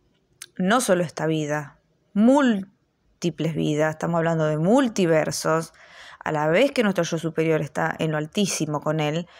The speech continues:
a la vez está acá y a la vez está en diferentes tiempos. Sé que es complicado y por ahí no todos creen. Y se respeta, absolutamente. Pero nuestra alma lo que quiere es aprender, aprender y lo más rápido posible para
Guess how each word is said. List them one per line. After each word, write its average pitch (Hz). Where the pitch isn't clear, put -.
a 165
la 147
vez 269
está 285
acá 240
y 226
a 220
la 214
vez 208
está 202
en 202
diferentes 196
tiempos. 254
Sé 165
que 175
es 170
complicado 180
y 233
por 214
ahí 180
no 170
todos 156
creen. -
Y 165
se 147
respeta, -
absolutamente. -
Pero 262
nuestra 240
alma 196
lo 185
que 190
quiere 208
es -
aprender, 190
aprender 196
y 233
lo 214
más 214
rápido 214
posible 196
para 190